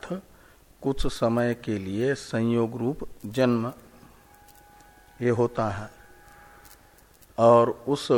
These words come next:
सूक्ष्म शरीर के साथ अपने आप को मिला करके देखने वाला जो जीवात्मा है अज्ञानी, वह समझता है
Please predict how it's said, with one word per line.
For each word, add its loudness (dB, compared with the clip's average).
सूक्ष्म -2
शरीर 0
के -2
साथ -6
अपने -2
आप -4
को -2
मिला 6
करके 0
देखने -2
वाला -4
जो -2
जीवात्मा 0
है -10
अज्ञानी, -4
वह 4
समझता 2
है -4